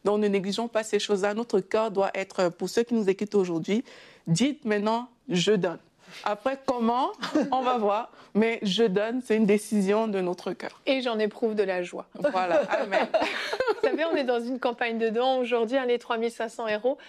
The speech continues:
Speaker 2: Et, euh, le premier jour de la, de la sortie de la campagne, je, je suis allée lire les commentaires de ceux qui étaient devenus des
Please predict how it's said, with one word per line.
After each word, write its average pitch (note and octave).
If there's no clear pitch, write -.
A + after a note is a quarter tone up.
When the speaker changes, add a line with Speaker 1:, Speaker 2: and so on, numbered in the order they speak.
Speaker 2:
Et, A3
euh, G3
le A3+
premier D#4
jour C#4+
de C4
la, G#3
de G3+
la G#3+
sortie A3+
de A3+
la A3+
campagne, A#3+
je, G#3
je F#3+
suis -
allée G#3+
lire B3
les A3+
commentaires A3+
de G#3
ceux A#3+
qui -
étaient G#3
devenus G#3
des F#3+